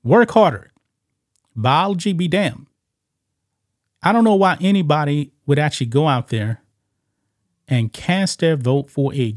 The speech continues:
Democrat when you just heard what this man said. This man just disrespected all women, all common sense thinking people.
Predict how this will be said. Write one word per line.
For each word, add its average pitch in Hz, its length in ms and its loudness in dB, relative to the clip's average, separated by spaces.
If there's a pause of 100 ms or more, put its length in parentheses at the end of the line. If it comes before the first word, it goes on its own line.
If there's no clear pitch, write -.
(100)
Democrat 113 680 -2 (1120)
when 156 220 4
you 190 80 0
just 151 220 -2
heard 165 500 0 (1160)
what 143 320 0
this 180 220 2
man 156 260 2
said. 117 320 -2 (1000)
This 131 220 0
man 165 220 2
just 120 260 -2
disrespected 160 760 0
all 147 200 2
women, 160 400 0 (540)
all 147 200 2
common 170 440 0
sense 160 340 0
thinking 135 380 -2
people. 208 520 0